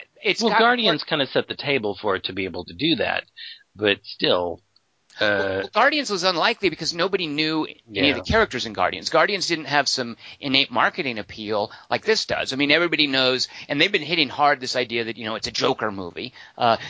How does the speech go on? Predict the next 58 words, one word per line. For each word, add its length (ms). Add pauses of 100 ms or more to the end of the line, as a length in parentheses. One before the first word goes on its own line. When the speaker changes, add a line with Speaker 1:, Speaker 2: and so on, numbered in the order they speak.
Speaker 1:
these 180
are, 140
these 220
are, 60
a 80
lot 220
of 60
these 180
are 40
some 180
familiar 340
Speaker 2:
Oh. 40
Speaker 1:
characters, 480
and 80
they're 60
hitching, 560 (680)
uh, 340
I 80
think, 220
the 100
marketing 500
on 100
the 60
fact 240
that 80
they're 140
familiar 340
characters 480
here. 220 (540)
Speaker 2:
I 120
Speaker 1:
So. 80
Speaker 2:
didn't 160
know 140
they 120
were 100
hitting 280
hard. 240
It 80
was 120
a 60
Joker 320
movie. 300
I, 80
I 180
haven't 200
looked 200
into 180
any 140
of 60
the 80
marketing, 420
so 160
I 60
don't 160
know. 120
I 120
just 260
know 220